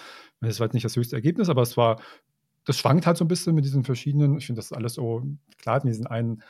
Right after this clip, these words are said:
auch, äh, sehr erfolgreiche Jahr mit über fünfundsechzigtausend Euro, ähm, aber das ist alles so ungefähr in dem Rahmen und war auch, nachdem wir schon vorher wussten, dass wir halt erstmal auch das, wir haben das auch sehr kurzfristig angekündigt, mü-, äh, müssen wir auch sagen, und, äh, nicht so viel Vorlauf gehabt für uns, aber noch weniger für die Zuschauer diesmal.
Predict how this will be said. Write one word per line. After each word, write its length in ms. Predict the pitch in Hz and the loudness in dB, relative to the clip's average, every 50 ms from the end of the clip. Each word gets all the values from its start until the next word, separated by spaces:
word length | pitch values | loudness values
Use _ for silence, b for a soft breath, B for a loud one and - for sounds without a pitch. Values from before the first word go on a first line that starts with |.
| B B B B _ | B B B B _
auch, 240 | - 110 110 - - - | -6 -6 -6 -6 -6 -8
äh, 100 | 123 143 139 | -8 -8 -8
sehr 180 | - - 135 | -2 0 2
erfolgreiche 540 | 165 143 - - 143 143 - 147 143 135 147 | 2 2 4 2 2 2 4 2 0 2 2
Jahr 260 | 135 135 139 139 139 | 2 2 4 4 4
mit 180 | 127 123 120 - | 2 0 -2 -2
über 160 | - 117 117 | -2 -4 -4
fünfundsechzigtausend 880 | 117 - 143 143 135 139 139 135 - 135 123 - 123 127 131 123 123 127 | -2 2 2 2 4 2 0 -2 -4 -8 -8 -6 -4 -4 -4 -2 -4 -4
Euro, 440 | - 127 127 131 123 127 127 127 B B B B B B B B _ - | -4 -4 -4 -2 -2 -2 -2 -2 B B B B B B B B _ -10
ähm, 420 | 117 110 107 107 110 110 117 - - _ _ - | -8 -6 -4 -4 -4 -4 -6 -6 -10 _ _ -6
aber 300 | - 107 104 107 104 107 | -6 -4 -2 -2 -4 -4
das 220 | - - 123 - | -6 -8 -10 -6
ist 200 | - 143 - - _ _ _ _ - | -6 -8 -8 -8 _ _ _ _ 0
alles 280 | 127 123 131 123 127 | 2 2 2 2 2
so 80 | - 165 | 0 0
ungefähr 460 | 123 120 120 117 - - 110 113 117 | 0 2 0 0 -2 -2 -4 -4 -2
in 100 | - 104 | -4 -6
dem 100 | 101 101 | -6 -6
Rahmen 460 | 104 107 110 123 139 147 160 160 156 B B B B B | -6 -2 2 2 4 4 4 2 0 B B B B B
und 280 | - 135 143 139 - - | 4 4 4 4 4 2
war 180 | 127 135 180 208 | 2 4 4 4
auch, 240 | 170 175 170 - - - - | 4 4 4 2 -4 -12 -4
nachdem 380 | 247 139 113 - - 135 135 | -4 -4 -4 0 2 4 4
wir 140 | 139 139 123 | 6 4 4
schon 160 | - - 127 | 2 0 -2
vorher 200 | 120 - 120 113 | 0 0 0 2
wussten, 220 | 127 151 143 - 139 | 2 0 0 0 -2
dass 160 | 127 120 - | -2 -2 -2
wir 80 | 131 110 | -2 -4
halt 200 | 110 113 _ _ - _ _ _ - | -4 -4 _ _ -20 _ _ _ -6
erstmal 260 | - 107 - - 139 | -4 -4 -2 0 -2
auch 40 | 123 | 2
das, 160 | - 127 - B B B | 2 0 0 B B B
wir 80 | - 135 | 4 4
haben 40 | 131 | 6
das 100 | 131 - | 6 4
auch 140 | 139 - - | 2 0 0
sehr 220 | - - 135 139 | 2 4 4 4
kurzfristig 500 | 139 - 147 143 - - 135 - - 127 131 | 6 4 2 2 2 -2 -4 -2 -2 -4 -2
angekündigt, 460 | 135 175 175 165 - 170 165 160 - | 0 0 0 0 2 2 2 2 0
mü-, 160 | 131 123 123 - 131 | -2 -4 -4 -2 -2
äh, 100 | 123 123 | -2 0
müssen 240 | 123 120 - - | -2 -2 -4 -4
wir 60 | 127 160 | -4 -4
auch 100 | 180 175 | -4 -6
sagen, 600 | - 170 151 147 147 147 143 143 139 135 139 143 | -2 0 2 2 2 2 2 2 0 0 0 -2
und, 300 | 113 110 110 107 - - | -4 -4 -6 -6 -8 -10
äh, 80 | 123 113 | -10 -6
nicht 160 | 113 120 120 | -6 -6 -8
so 80 | - 120 | -8 -8
viel 100 | 117 107 | -10 -8
Vorlauf 360 | - - 151 147 139 135 143 | 0 2 4 4 4 2 0
gehabt 180 | - 117 - - | -2 -6 -6 -4
für 80 | 170 | -2
uns, 160 | 170 185 175 | -2 -2 -2
aber 120 | 143 110 110 | -2 -2 -4
noch 180 | - - - | -6 -4 0
weniger 260 | 131 131 147 139 131 117 | 2 2 2 2 2 -2
für 120 | - 113 | -4 -6
die 100 | 110 107 | -12 -12
Zuschauer 400 | - - 175 170 - 165 156 147 | -6 -6 -6 -4 0 0 0 0
diesmal. 540 | 131 139 139 - - 131 127 131 131 127 | 0 -2 -6 -4 -4 -2 0 0 0 0